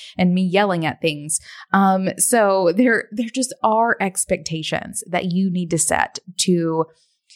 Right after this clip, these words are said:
give you the ability to focus and engage in your hobbies in the same way that you do for your business. If your kids would never walk in on you on a client call, you should set the same expectations for when you are diving into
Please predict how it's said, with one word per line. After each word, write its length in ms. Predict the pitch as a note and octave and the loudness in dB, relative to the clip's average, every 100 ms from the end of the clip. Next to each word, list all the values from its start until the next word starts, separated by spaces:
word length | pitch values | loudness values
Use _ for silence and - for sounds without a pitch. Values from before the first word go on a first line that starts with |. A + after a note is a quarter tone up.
| _ _ F#3 F#3 _ | _ _ -10 -10 _
give 260 | A#3 C#4 A#3 | 0 2 2
you 160 | A#3+ G#3 | 2 2
the 160 | G3+ | 2
ability 440 | E3+ F3 F3 E3+ D#3+ | 2 2 0 -2 -6
to 100 | D#3+ | -4
focus 580 | - G3+ F#3+ F3+ F3 | 0 2 2 0 0
and 180 | - E3 | -6 -6
engage 640 | E3 E3+ G3 G3+ G#3 F#3 | -6 -2 0 2 2 0
in 180 | - E3+ | -2 -4
your 140 | E3 E3 | -4 -8
hobbies 520 | E3 E3+ F3 E3+ - | -2 -2 -2 -4 -4
in 260 | A3+ C4+ C4+ | 2 2 4
the 120 | A#3+ | 2
same 500 | G#3 - A3 G#3+ G3 | 0 -2 -2 -2 0
way 260 | F#3+ G3 F#3 | 0 -2 0
that 140 | F3+ | -2
you 140 | F3 E3 | -2 -4
do 200 | E3 D#3 | -4 -6
for 140 | E3 | -6
your 120 | D#3 | -6
business. 500 | D#3 D#3 F3+ - - - - - | -4 -6 -4 -6 -8 -14 -20 -2
If 160 | G3+ G#3 | -2 0
your 120 | A3 | -2
kids 380 | D4 D#4+ D4 B3+ | 2 2 2 0
would 180 | A#3 | 0
never 560 | F3+ F3 F3+ G3 G3+ G3+ | 2 2 2 0 0 -4
walk 300 | F#3 F3 E3+ | 0 0 2
in 340 | F3 E3 F3 F#3+ | 0 0 0 0
on 300 | F3+ F#3 F3+ | 2 0 -2
you 260 | F3+ F#3+ | -6 -4
on 160 | F3 F3 | -2 -2
a 60 | |
client 400 | D#3+ - E3 E3 | -4 -6 -4 -6
call, 420 | - D#3+ F3 A3+ A3 | -2 2 4 4 2
you 200 | F#3 G#3 | 0 0
should 320 | A3+ A3 G3+ | -2 -6 -4
set 300 | - A3 - | -2 -2 -2
the 120 | C4+ | -4
same 340 | - E3 E3 | 0 0 0
expectations 920 | F3+ F3+ - - E3 D#3+ E3 G#3+ A3 A3+ | -2 -4 -4 -4 -2 -6 -4 -2 -2 -2
for 120 | G3+ | 0
when 200 | F3+ E3+ | 0 0
you 160 | E3 E3 | -2 -4
are 140 | E3 | -2
diving 460 | D#3+ D#3 D#3 D#3+ D#3+ | 0 0 -2 -4 -6
into 640 | D#3+ E3 D#3 D#3+ D#3 | -8 -6 -6 -4 -4